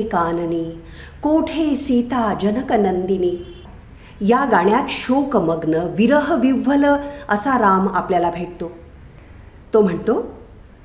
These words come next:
"घात घटिका पुन्हा पातली,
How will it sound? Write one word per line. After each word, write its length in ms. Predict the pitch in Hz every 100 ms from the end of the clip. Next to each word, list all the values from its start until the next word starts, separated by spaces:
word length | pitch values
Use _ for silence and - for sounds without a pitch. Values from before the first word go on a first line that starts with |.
| - -
"घात 360 | 165 196 277 339
घटिका 680 | 277 190 220 311 294 311
पुन्हा 420 | 311 262 202 - 320
पातली, 600 | 311 294 294 311 285